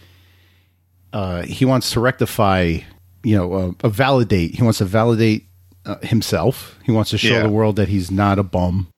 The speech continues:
Speaker 2: Right.
Speaker 1: You know, that, that it wasn't a fluke. And, like, the, his, Apollo's issue is that everybody is calling him a fake,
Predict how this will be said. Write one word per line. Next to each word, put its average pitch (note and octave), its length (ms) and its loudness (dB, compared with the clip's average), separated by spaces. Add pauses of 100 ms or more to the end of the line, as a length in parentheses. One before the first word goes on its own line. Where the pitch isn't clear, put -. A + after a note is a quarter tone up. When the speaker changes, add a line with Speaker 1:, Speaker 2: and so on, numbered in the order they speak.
(640)
Speaker 2:
Right. G2 280 -2 (300)
Speaker 1:
You G2 80 -2
know, F2 140 -4
that, F2 240 -6
that G2 120 0
it F#2+ 40 2
wasn't G#2+ 280 0
a - 20 0
fluke. A2+ 420 0
And, G2+ 180 0 (280)
like, C3 180 -2
the, C3 260 0
his, D#3+ 400 -2 (180)
Apollo's D3+ 760 -2
issue A#2 500 0
is G#2+ 180 -2
that G#2 200 0
everybody A2 760 0 (360)
is G2 200 0
calling A#2+ 260 0
him G2 140 0
a F2+ 40 -2
fake, - 520 -4